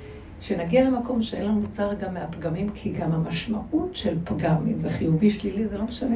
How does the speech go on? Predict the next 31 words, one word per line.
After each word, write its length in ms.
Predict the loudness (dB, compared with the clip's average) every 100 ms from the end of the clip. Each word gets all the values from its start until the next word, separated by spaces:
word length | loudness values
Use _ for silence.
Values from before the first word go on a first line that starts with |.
| 0
כלום. 220 | -2 -2 -4 -8 -14 -10
זה 100 | -6
פשוט 260 | -2 -2 -2 -2
טבע, 240 | -2 -2 -4
וככה 360 | -4 -6 -6
האדם 220 | -6 -4 -4 -4
נולד. 240 | -6 -6 -10 -14 -16 -10 2
אין 240 | 2 4
לו 100 | 2
משמעות 580 | 0 0 -4 -4 -4 -6
שלילית 500 | -6 -4 -2 -2 -6
או 40 |
חיובית. 520 | -6 -4 -4 -2 0 0 -4 -12 -14 -10
בסוף 240 | -4 -2 -2 -2
אנחנו 240 | -4 -2
מגיעים 260 | -2 2 4
למקום 540 | 4 2 -2 -2 2
של 440 | 0 0 -4 -2 -4 -6 -12 -12 -8
גבוליות 640 | -6 -4 0 2 2 0 -6
מאוד 260 | -2 -2
גדולה, 400 | -2 2 4 2
כמו 200 | 4 2 2
אוטיסט. 400 | 2 2 2 -4 -10 -10 -8 -12 -12 -12 -10 -8 -6
האוטיסט, 440 | -6 -6 -8 -8 -10 -6
הוא 80 | -4
נמצא 340 | -2 -2 -2
במקום 500 | 0 0 0 -6 -6 -4
הזה, 260 | -4 -4 -4
זה 100 | -2
לא 80 | -2
משנה. 500 | -4 -6 -8 -6 -6